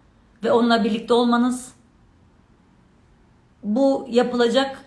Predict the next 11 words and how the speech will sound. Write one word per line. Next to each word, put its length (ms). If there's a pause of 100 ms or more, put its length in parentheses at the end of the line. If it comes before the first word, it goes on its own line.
hali 680
dualardan 760
bir 120
tanesidir. 600
Bakın, 320
dilinizle 420
Allah'tan 600
istediniz. 680 (600)
Bedenen 460
yapılan 540
dua, 460